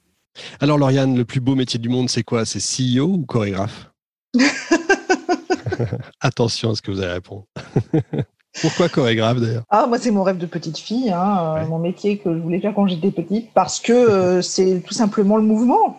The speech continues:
Speaker 2: Le mouvement, la danse, c'est la vie, donc, euh, c'est l'énergie, c'est bouger ensemble, c'est être à l'unisson. Ça rejoint finalement un peu le métier de C E O, vous voyez,
Speaker 1: Ouais,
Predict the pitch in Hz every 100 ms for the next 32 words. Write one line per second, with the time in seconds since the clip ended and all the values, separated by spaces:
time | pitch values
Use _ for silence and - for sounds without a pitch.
0 | 247 208 208 208 214 226 311 233 185 190
1 | 226 - 196 180 185 392 254 175 202 -
2 | 170 170 180 196 185 180 180 170 165 185
3 | 226 233 - 180 170 170 165 185 180 -
4 | 190 185 - 185 214 202 175 - 170 -
5 | 190 190 190 185 - 185 202 - - -
6 | - - - - 175 196 202 202 214 175
7 | 180 185 226 226 208 202 226 - - 202
8 | 190 180 240 285 170 170 220 101